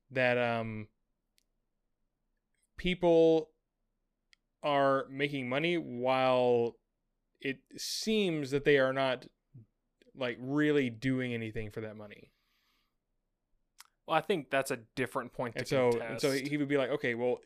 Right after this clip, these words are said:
Speaker 1: fine. If you have the power to do all the jobs in the entire city within your means, like, you can actually do it,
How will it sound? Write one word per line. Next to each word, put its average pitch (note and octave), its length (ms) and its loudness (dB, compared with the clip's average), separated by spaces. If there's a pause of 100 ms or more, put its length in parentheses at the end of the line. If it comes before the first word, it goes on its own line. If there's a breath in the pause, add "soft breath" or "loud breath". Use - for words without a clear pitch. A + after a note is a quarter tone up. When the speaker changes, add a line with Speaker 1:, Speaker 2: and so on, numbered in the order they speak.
(180)
Speaker 1:
fine. B2+ 300 -2
If A#2+ 140 -6
you E3+ 260 -2
have D#3 640 0 (420)
the A2+ 100 -12
power A#2 680 2 (720)
to C3 560 2 (720)
do C3+ 540 4 (240)
all E3+ 340 8
the D#3+ 120 4
jobs D3 400 2
in C#3+ 80 -6
the C#3 100 -4
entire C#3 400 0
city A#2+ 540 -4 (1700)
within C3+ 300 -2
your C3+ 120 -4
means, A#2+ 340 -4
like, A2+ 100 -2
you B2 100 -4
can B2 120 -6
actually C3 400 -2
do C#3+ 200 0
it, A2 200 -6